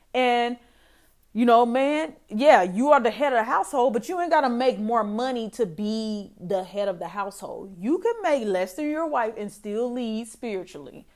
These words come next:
That means that you are praying for the wife, you're praying for the children, you are leading them. You are providing for them the best way that you can. Your wife may have more education. And I think that that's a big, you know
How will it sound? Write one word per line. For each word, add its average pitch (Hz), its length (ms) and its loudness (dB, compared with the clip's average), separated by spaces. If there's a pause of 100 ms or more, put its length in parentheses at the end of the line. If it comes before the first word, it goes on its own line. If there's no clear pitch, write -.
(160)
That 180 180 -2
means 208 280 -6
that - 220 -8
you 196 140 -6
are 165 120 -4
praying 226 600 -6 (140)
for 196 200 -2
the 170 100 -4
wife, 190 340 2
you're 175 80 -8
praying 170 320 -14
for 185 140 -10
the 180 100 -10
children, 202 600 -8 (440)
you 175 220 -6
are 165 120 -2
leading 180 540 -8
them. 285 300 -6 (500)
You 196 320 -4
are 196 140 -2
providing 175 720 -6
for 247 200 -2
them 269 300 -4
the 208 100 0
best 175 340 -4
way 247 140 2
that 277 220 -2
you 320 120 -2
can. 330 360 -8 (260)
Your 220 300 -2
wife 302 280 0
may 285 260 -2
have 240 360 -4
more 233 300 -6
education. 233 520 -6
And 196 100 -10
I 269 120 -2
think 277 200 -8
that 226 140 -4
that's 294 220 -4
a 208 100 0
big, 233 640 -2
you 220 160 -6
know 196 460 -4